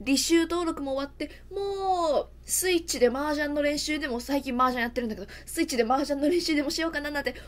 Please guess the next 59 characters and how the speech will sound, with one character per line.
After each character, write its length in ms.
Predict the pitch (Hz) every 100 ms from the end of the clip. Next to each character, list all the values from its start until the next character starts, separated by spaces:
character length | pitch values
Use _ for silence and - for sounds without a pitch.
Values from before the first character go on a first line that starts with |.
| -
思 240 | 277 330
っ 40 | 330
て 180 | - 320
た 100 | 320
こ 160 | -
の 100 | 320
時 160 | 320 294
間 200 | 330 320
帯 240 | 320 311 302
に 60 |
ね、 140 | 311 - - -
も 160 | 349
う 40 | 339
体 280 | 311 320
の 80 | 330
中 200 | 330 302
に 60 | 202
ね、 140 | 226 -
今 120 | 311
日 60 | 254
の 60 | 202
一 160 | -
日 200 | 240 240
分 120 | 214
の 80 | 220
栄 200 | 214 226
養 160 | 226 220
を 60 | 208
あ 40 |
る 60 | 214
程 160 | 214
度 60 | 170
行 120 | -
き 40 |
届 180 | 214 220
い 20 |
て 60 | 208
る 60 | 180
こ 100 | 262
の 80 |
状 160 | 330 339
態 140 | 302
で、 120 | 240 - - -
こ 100 | 285
れ 60 | 269
ね、 140 | 262 - - -
あ 60 |
の、 180 | 240 233
お 60 | 277
し 100 | 311
っ 40 |
こ 80 | 254
取 140 | 277 -
っ 20 |
て、 180 | 226 - - -
こ 80 |
れ 60 | 262
で 100 | 262
ね、 180 | 269